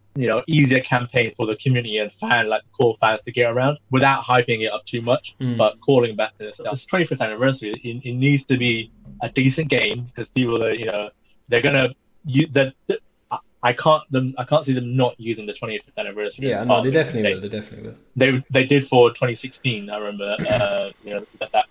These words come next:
Speaker 1: they had the t-shirts with the twentieth anniversary
Speaker 2: Yeah.
Speaker 1: stuff on it, et cetera, and it was part of the trailers. So it will be part of it, but the way you use that also needs to be effective as well,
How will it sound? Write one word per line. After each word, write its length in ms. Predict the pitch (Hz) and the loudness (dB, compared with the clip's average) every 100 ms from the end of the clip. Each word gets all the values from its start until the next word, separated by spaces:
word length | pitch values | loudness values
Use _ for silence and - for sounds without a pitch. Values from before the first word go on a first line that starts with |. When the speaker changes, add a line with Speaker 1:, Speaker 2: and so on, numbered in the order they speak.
| 135 127 - - | -8 -20 -20 -18
Speaker 1:
they 160 | 110 110 | -4 -2
had 100 | 98 | -2
the 80 | |
t-shirts 500 | 87 - 117 110 101 | -4 -2 0 0 -2
with 100 | 101 | -6
the 60 | - | -10
twentieth 220 | 107 101 104 | -8 -6 -8
anniversary 460 | 98 90 104 113 | -8 -6 -6 -4
Speaker 2:
Yeah. 80 | 107 | -2
Speaker 1:
stuff 160 | 104 - | -2 -2
on 120 | 101 | -4
it, 80 | 98 | -8
et 60 | - | -10
cetera, 460 | - 104 - 104 101 | -10 -10 -4 -2 -2
and 80 | - - | -6 -16
it 60 | 104 | -16
was 100 | 104 - | -8 0
part 120 | 107 | 0
of 80 | 101 | 0
the 60 | |
trailers. 460 | 101 107 104 101 - _ _ _ _ _ | -4 0 0 0 -8 _ _ _ _ _
So 440 | - 120 113 110 110 _ _ _ - | 2 4 8 8 6 _ _ _ 2
it 80 | 131 | 4
will 120 | 139 | 6
be 100 | 131 | 4
part 260 | 127 113 107 | 4 4 4
of 80 | |
it, 20 | - | 2
but 160 | 110 107 - | 0 0 -2
the 120 | 123 | -2
way 180 | 110 127 | 4 6
you 120 | 131 | 6
use 320 | 120 131 151 120 | 6 4 4 4
that 260 | 110 107 - _ _ _ _ - | 2 2 -2 _ _ _ _ 0
also 300 | 117 110 110 | 0 0 -2
needs 220 | 110 104 | -2 -4
to 60 | |
be 120 | 107 104 | -2 -2
effective 420 | - 107 - 104 | 0 -2 -2 -8
as 80 | 101 | -2
well, 280 | 107 104 | 0 0